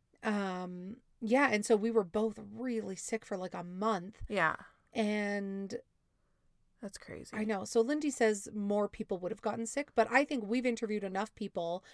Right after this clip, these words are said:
Speaker 1: where, uh, like Emily and her husband
Speaker 2: Mm-hmm.
Speaker 1: way back almost a year ago.
Speaker 2: Yeah.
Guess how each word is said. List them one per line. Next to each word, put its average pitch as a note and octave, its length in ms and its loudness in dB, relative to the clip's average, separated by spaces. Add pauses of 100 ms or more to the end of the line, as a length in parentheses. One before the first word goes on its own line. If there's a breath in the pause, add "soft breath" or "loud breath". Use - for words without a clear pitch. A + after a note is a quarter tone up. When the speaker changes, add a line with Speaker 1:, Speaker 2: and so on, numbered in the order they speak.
(260 loud breath)
Speaker 1:
where, F#3 680 0 (500)
uh, F#3+ 260 0
like G3 260 -2
Emily G3 480 -4
and F#3 160 -6
her G#3 160 -8
husband F#3 680 -4 (220 soft breath)
Speaker 2:
Mm-hmm. F#3 200 -6
Speaker 1:
way G3+ 160 6
back F#3 380 2 (840)
almost F#3 360 -4
a G3+ 40 -2
year G3+ 200 0
ago. F3+ 340 0
Speaker 2:
Yeah. B3+ 200 0